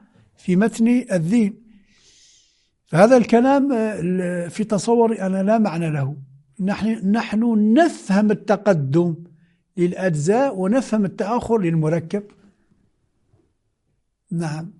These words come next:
فالذهن يجب أن يفهم هكذا. ما عندنا تقدم خارجي وتقدم ذهني، عندنا تقدم واحد وتأخر واحد،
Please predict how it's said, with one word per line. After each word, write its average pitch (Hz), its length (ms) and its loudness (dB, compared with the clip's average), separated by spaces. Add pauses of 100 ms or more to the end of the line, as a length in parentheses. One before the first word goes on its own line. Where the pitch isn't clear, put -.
فالذهن 202 500 2
يجب 302 340 4
أن 240 120 4
يفهم 269 340 4
هكذا. 143 500 0 (920)
ما 202 240 2
عندنا 233 540 2
تقدم 196 560 0
خارجي 190 420 0
وتقدم 165 540 -2
ذهني، 143 300 -4
عندنا 254 540 0 (280)
تقدم 180 540 0
واحد 214 360 -2
وتأخر 262 540 -2
واحد، 165 340 -4